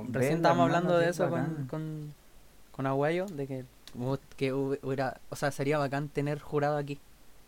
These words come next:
Speaker 1: en Chile. Sería muy, sí, muy,
Speaker 2: <laughs> Ah,
Speaker 1: muy,
Speaker 2: hermano.
Speaker 1: se van por, muy por lo sentimental, decía Aguayo, y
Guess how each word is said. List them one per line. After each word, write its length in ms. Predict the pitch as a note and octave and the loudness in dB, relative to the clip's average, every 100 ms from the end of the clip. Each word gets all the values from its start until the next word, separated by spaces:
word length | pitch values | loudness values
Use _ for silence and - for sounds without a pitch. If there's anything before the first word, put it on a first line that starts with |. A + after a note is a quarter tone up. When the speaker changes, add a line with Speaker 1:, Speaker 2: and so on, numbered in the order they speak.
| - | -8
Speaker 1:
en 100 | C#3 | -8
Chile. 280 | - C#3 C3 - - - - - - - - - - | -6 -8 -8 -14 -20 -20 -20 -20 -20 -20 -20 -20 -12
Sería 260 | - D3 D#3+ | 2 4 4
muy, 280 | D#3+ E3+ E3 | 4 2 0
sí, 200 | - F3 | 0 2
muy, 220 | F3 F3 | 2 2
Speaker 2:
<laughs> 180 | E3+ E3 | 2 2
Ah, 60 | C3+ | 2
Speaker 1:
muy, 300 | C#3 D#3 D3+ | 2 2 2
Speaker 2:
hermano. 180 | A#2+ | 2
Speaker 1:
se 60 | C3 | 4
van 200 | D3+ F3 | 6 6
por, 140 | E3+ D3 | 4 2
muy 180 | D#3 | 0
por 160 | D#3+ E3+ | 0 0
lo 80 | E3 | 0
sentimental, 600 | D#3 C#3+ C#3 B2 D3 D#3+ | -2 -2 -2 2 2 2
decía 260 | D#3+ E3 | 0 0
Aguayo, 420 | D#3+ E3 F3+ E3 C#3 | 0 0 0 -4 -6
y 160 | C3+ | -10